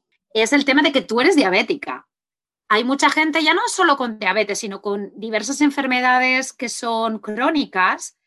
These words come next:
que no se atreven a salir de su entorno o de su país porque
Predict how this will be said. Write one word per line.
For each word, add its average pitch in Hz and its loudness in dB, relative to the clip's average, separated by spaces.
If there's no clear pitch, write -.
que 214 -2
no 220 -2
se 262 -4
atreven 240 0
a 240 -2
salir 226 -4
de 233 -6
su 220 0
entorno 202 -4
o 202 -2
de 196 -2
su 185 -10
país 208 0
porque 190 -4